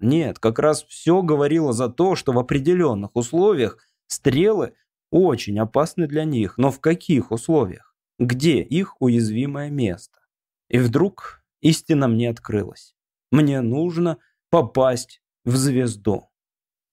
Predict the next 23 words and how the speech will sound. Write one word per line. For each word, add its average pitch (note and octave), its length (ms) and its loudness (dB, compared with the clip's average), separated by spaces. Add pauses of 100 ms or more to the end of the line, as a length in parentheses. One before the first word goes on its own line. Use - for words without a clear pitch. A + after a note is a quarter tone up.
(160)
Целую F3 380 2
минуту E3 460 -2
страстно C#3+ 640 0
и A2+ 60 0
слепо D3 480 0
я C3 240 0
верил A#2+ 520 -2
в F#2+ 80 -10
это, F#2 320 0
а G#2+ 60 2
потом F3 480 0 (280)
сомнения E3+ 540 0
вновь A#2+ 480 -2
мною G#2+ 480 -2
овладели. G2+ 680 -4 (580)
Разве A#2+ 600 -2 (220)
я B2+ 160 2
уже B2+ 260 -2
не B2 140 0
поражал B2+ 580 0
эту D3 200 -4
цель C3 340 -4
камнем? G#2 720 -2